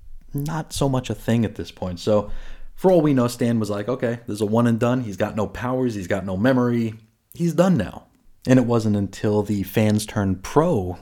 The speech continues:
got involved in the industry where we started to really dredge the, uh, the more obscure characters and bring them back into the forefront. So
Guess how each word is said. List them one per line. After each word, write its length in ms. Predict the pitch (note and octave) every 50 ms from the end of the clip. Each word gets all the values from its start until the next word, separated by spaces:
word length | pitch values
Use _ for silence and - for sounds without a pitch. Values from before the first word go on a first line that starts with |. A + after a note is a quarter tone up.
| - -
got 180 | G#2 - -
involved 560 | G#2 G2+ G2 G2+ G2 F#2 F2+ F#2 F2+ - -
in 80 | G#2 G2+
the 120 | F#2 F#2
industry 360 | F2+ F#2 F#2 F#2 - G2+ F#2+ F#2
where 300 | F#2 F#2+ F#2 F#2+ F#2+ F#2
we 100 | F#2 F#2
started 340 | - - G#2+ G2+ G2+ G2 -
to 160 | - F#2+ F2+
really 420 | G2+ A#2+ C#3+ D3+ C#3 C3+ B2 A2+
dredge 640 | G#2 F#2+ G#2+ G#2 G#2+ A2 G#2 F#2 E2 - - - - - - - - - - - - - -
the, 260 | G2+ G#2 G2 F#2+ F#2+
uh, 160 | F#2 F#2 F#2
the 80 | F2+ G#2
more 220 | A2 A2 G2+ F#2+
obscure 400 | F2+ F#2 - - - G2 F#2+ F#2
characters 600 | - - G2+ F#2 F#2 F#2+ F#2 F#2 - F2+ F2 E2+
and 140 | F2 F2 E2+
bring 160 | E2+ F#2 F2+
them 140 | F2+ E2+ E2+
back 240 | F2 F2 F2+ - -
into 160 | F2+ F2 F2
the 80 | E2 E2+
forefront. 560 | - - G2 F#2+ F#2 - - F2+ E2+ E2+ -
So 320 | - - G2 F#2 F2+ -